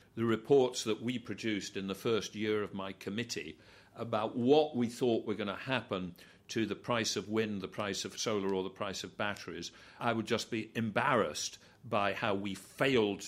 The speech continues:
to see the pace at which the costs were gonna come down. And that is, you know, hugely optimistic and, you know, uh, one of the things that should make us feel that, you know, public policy sometimes gets things right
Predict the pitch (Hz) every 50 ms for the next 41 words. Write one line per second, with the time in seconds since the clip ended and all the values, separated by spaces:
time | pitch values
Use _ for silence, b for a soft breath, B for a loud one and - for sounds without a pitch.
0 | - - - - 104 98 98 95 - - - - - - - - 156 156 120 87
1 | 85 - 95 - B B B B - 107 110 - - - 120 113 98 - - 95
2 | - 107 104 95 - - - 110 95 - - 104 92 - - - - - - B
3 | B B 117 107 98 92 98 92 92 90 - 95 90 90 87 92 90 87 82 76
4 | - - - - - - 127 127 123 139 190 196 175 - - 143 127 120 113 113
5 | 110 107 95 - - - - - - - _ - - 117 117 101 95 92 - -
6 | - _ _ - - 165 185 170 147 117 - - 120 107 101 98 90 - - -
7 | - 135 131 - - - 131 127 135 135 - - - - 87 82 113 - - -
8 | b b b b b - 123 123 120 123 123 123 123 123 120 - - - 147 143
9 | 123 90 90 110 123 - - 120 110 107 127 131 143 139 139 147 143 131 131 131
10 | 127 123 117 131 127 117 110 - 123 123 - 135 123 131 135 135 123 - 131 123
11 | 110 - - B B B B - - 139 131 131 123 123 123 123 123 123 - 151
12 | 131 107 - - - 139 139 143 - - 131 123 117 110 - 123 110 - 117 113
13 | - 113 110 107 101 - - 101 - - - 107 101 98 - - 101 110 131 131
14 | 120 175 226 - -